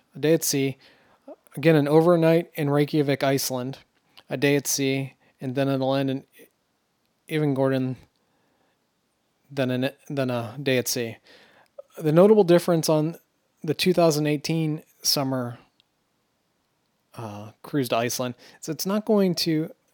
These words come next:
Akureyri, uh, the city on the northern side of Iceland. Uh, they're just gonna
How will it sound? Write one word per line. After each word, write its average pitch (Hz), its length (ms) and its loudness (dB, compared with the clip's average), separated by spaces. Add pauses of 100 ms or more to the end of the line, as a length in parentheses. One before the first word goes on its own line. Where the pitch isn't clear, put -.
(1600)
Akureyri, 156 680 0 (380)
uh, 120 220 -4
the 127 180 -6 (440)
city 135 420 -4
on 127 100 -4
the 120 380 -8
northern 143 440 -4
side 120 240 -4
of 110 80 -10
Iceland. 110 440 -10 (920)
Uh, 123 120 -16
they're 123 140 -12
just 131 240 -8
gonna 131 260 -4